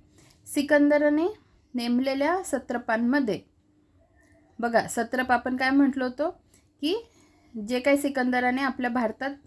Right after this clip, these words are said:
जे काही त्याने प्रदेश जिंकले तिथे त्या-, त्याने काय केलं? ग्रीक अधिकाऱ्यांची तो नेमणूक करून दिल-, गेला. ठीक आहे, आणि मग काय म्हटलंय बघा, सिकंदराने नेमलेल्या सत्रपांमध्ये त्याच्या मृत्यूनंतर सत्तेसाठी लढाया सुरू झाल्या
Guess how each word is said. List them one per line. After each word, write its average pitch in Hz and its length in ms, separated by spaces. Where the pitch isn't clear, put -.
जे 233 80
काही 240 200
त्याने 233 180
प्रदेश 226 380
जिंकले 233 340
तिथे 247 180
त्या-, 240 200
त्याने 240 200
काय 262 160
केलं? 262 180
ग्रीक 254 180
अधिकाऱ्यांची 233 520
तो 285 120
नेमणूक 302 400
करून 202 340
दिल-, 175 340
गेला. 160 260
ठीक 294 280
आहे, 339 100
आणि 233 240
मग 254 200
काय 233 120
म्हटलंय 240 320
बघा, 175 220
सिकंदराने 247 720
नेमलेल्या 240 600
सत्रपांमध्ये 240 960
त्याच्या 277 260
मृत्यूनंतर 339 720
सत्तेसाठी 294 680
लढाया 247 300
सुरू 233 260
झाल्या 208 300